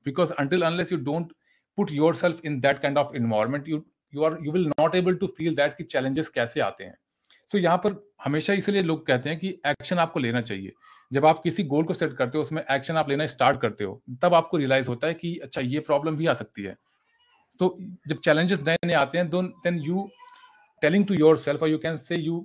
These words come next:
find a way to fix the challenges, वहां पर आपकी लर्निंग होती है, राइट? Just a second।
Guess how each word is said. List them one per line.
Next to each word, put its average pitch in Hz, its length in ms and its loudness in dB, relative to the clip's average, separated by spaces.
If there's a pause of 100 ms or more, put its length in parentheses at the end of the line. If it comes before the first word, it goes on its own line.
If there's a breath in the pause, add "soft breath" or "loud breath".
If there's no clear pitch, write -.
(160)
find 160 200 -2 (220)
a 135 220 0
way 120 180 2 (120)
to 120 40 -10 (120)
fix 160 80 -4 (320)
the 123 120 -6
challenges, 107 480 -4 (440)
वहां 147 160 2
पर 165 120 0
आपकी 151 220 0
लर्निंग 120 340 0
होती 98 280 -12
है, 92 100 -12 (220)
राइट? 156 220 -4 (1800)
Just - 160 -20
a - 80 -20
second। - 180 -20